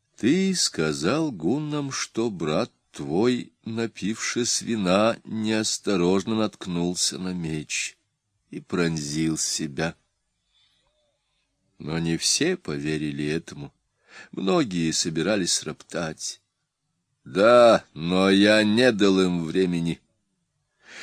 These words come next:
В тот же день я начал войны с Византией, с остготами, с маркоманами и с сарматами. Я победоносно окончил все четыре похода, и с тех пор гунны слепо бросаются за мною,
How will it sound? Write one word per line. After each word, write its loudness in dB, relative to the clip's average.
В -16
тот -4
же 0
день 0
я 0
начал -2
войны 2
с -2
Византией, -4
с 2
остготами, 0
с 4
маркоманами 4
и -2
с -2
сарматами. -4
Я -4
победоносно -4
окончил -8
все 0
четыре -6
похода, -4
и -6
с -2
тех 2
пор 2
гунны 4
слепо 4
бросаются -2
за 0
мною, 2